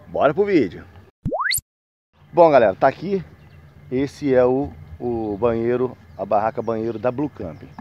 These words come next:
ok? Eu vou colocar em primeira pessoa e ir filmando pra vocês, que vai melhorar a visualização, tá? Bom, galera, tá aqui então, vou mostrar pra vocês, dar um giro por fora pra vocês verem aqui, ó.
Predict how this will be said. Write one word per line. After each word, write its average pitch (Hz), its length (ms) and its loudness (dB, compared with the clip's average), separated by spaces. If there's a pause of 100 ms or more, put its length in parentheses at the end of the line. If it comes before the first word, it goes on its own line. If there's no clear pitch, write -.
(200)
ok? 131 340 -4 (220)
Eu 107 80 -14
vou 127 100 -8
colocar 131 260 -2
em 110 60 -2
primeira 110 300 -6
pessoa 107 560 -2
e 104 140 -4
ir - 20 -8
filmando 107 380 -6
pra 113 100 -8
vocês, 127 400 -6
que 131 120 -14
vai 131 100 -4
melhorar 127 540 -2
a 101 40 -16
visualização, 110 720 -10
tá? 98 240 -6 (560)
Bom, 101 160 2
galera, 82 280 0
tá 101 140 -2
aqui - 180 -4
então, 101 400 0
vou 127 120 -8
mostrar 104 260 -6
pra 98 140 -6
vocês, 101 360 -4
dar 123 60 -2
um 120 140 -2
giro 101 240 -4
por 92 160 -6
fora 90 320 -2
pra - 80 -18
vocês 85 240 -6
verem 85 280 -6
aqui, 110 220 -2
ó. 107 80 4